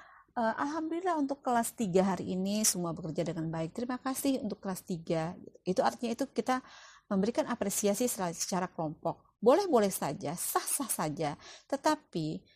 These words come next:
apabila sekali waktu kita memberikan apresiasi secara individu, itu berartinya sangat dalam. Dan itu akan membekas pada anak. Seperti kita bahas sebelumnya,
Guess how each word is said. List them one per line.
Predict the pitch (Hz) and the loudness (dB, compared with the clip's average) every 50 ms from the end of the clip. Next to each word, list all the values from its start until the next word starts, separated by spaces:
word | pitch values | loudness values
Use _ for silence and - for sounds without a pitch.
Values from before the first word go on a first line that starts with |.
| - _ | -20 _
apabila | - 233 233 254 240 247 285 277 294 285 | -6 0 0 0 2 2 2 2 2 0
sekali | - - - 233 220 214 | 0 0 0 0 2 2
waktu | 208 208 214 - - _ _ - 165 165 | 2 2 0 -2 -6 _ _ -4 -4 -2
kita | - 190 - 202 | -4 -4 -4 -2
memberikan | 185 180 180 170 170 165 - 156 | -2 -2 -2 -4 -4 -4 -6 -8
apresiasi | - - 208 - - 277 302 - - 302 233 208 196 - - 180 | -6 -8 -4 -2 -2 -2 -2 -2 0 2 2 2 2 0 -4 -2
secara | - 180 160 - - 170 165 - | -4 -4 -4 -4 -4 -4 -4 -4
individu, | - 302 339 311 226 - - 180 147 170 170 170 - | -2 0 0 0 0 0 -2 -4 0 0 0 0 0
itu | - 220 - 262 208 | -4 -4 -2 -2 -2
berartinya | 202 - - 185 190 - - 196 196 208 | -2 -2 -4 -6 -8 -8 -8 -8 -6 -4
sangat | - - - - 339 339 294 277 - | -4 -4 -4 -4 -6 -4 -6 -6 -4
dalam. | _ 196 170 151 139 143 127 107 - - - _ _ _ _ _ - | _ 0 0 2 0 -2 -2 -4 -8 -12 -16 _ _ _ _ _ -4
Dan | 180 - - | -2 -2 -2
itu | 196 - - | 0 2 0
akan | 214 - 202 180 175 | 0 0 -2 -6 -6
membekas | 170 170 - - 196 - - 185 | -6 -8 -6 -6 -6 -6 -6 -6
pada | - 170 160 143 87 | -6 -4 -4 -4 -6
anak. | 135 - - - - _ _ _ - - _ | -6 -8 -10 -14 -18 _ _ _ -20 -20 _
Seperti | _ - - - 240 - | _ -2 0 0 2 2
kita | 247 - 240 - 226 | 2 2 4 4 6
bahas | 202 190 190 190 - | 6 6 4 4 2
sebelumnya, | 185 175 165 170 165 165 165 185 247 | 0 2 2 0 0 0 0 0 0